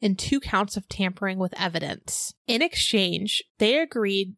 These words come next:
to a sentence of thirty-five and a half to seventy-one years in a state correctional institution. He also faces an additional sentence of up to seventeen and a half years by the state parole board, and now he may serve up to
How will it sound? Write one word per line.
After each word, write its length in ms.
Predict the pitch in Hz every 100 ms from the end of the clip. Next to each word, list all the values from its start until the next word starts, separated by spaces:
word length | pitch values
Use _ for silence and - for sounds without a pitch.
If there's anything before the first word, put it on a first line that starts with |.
| -
to 140 | -
a 40 | 202
sentence 440 | - 180 202 202
of 100 | 190
thirty-five 680 | - 190 220 247 208 190 190
and 100 | 190
a 40 |
half 340 | - 175 233 -
to 100 | -
seventy-one 640 | - 185 196 233 269 294
years 480 | 214 180 196 - -
in 120 | 202
a 40 | 196
state 260 | - 190
correctional 500 | - 185 185 - 208
institution. 680 | 208 - 311 196 180 180 240 -
He 220 | - 269 -
also 440 | 269 339 - 392
faces 520 | - 196 196 - 196
an 80 | 190
additional 480 | 185 196 220 - 208
sentence 520 | - 185 175 180 -
of 100 | 196
up 160 | 185 -
to 80 | 202
seventeen 600 | - 196 233 262 240 202
and 100 | 175
a 40 |
half 360 | - 277 320 208
years 520 | 175 - 214 - -
by 120 | - 190
the 80 |
state 280 | - - 165
parole 320 | - 202 240
board, 400 | 254 - 117 220 -
and 120 | 233 208
now 140 | 208
he 160 | 208 220
may 380 | 196 190 214
serve 560 | 247 - 208 185 208 269 - -
up 140 | 190
to 140 | -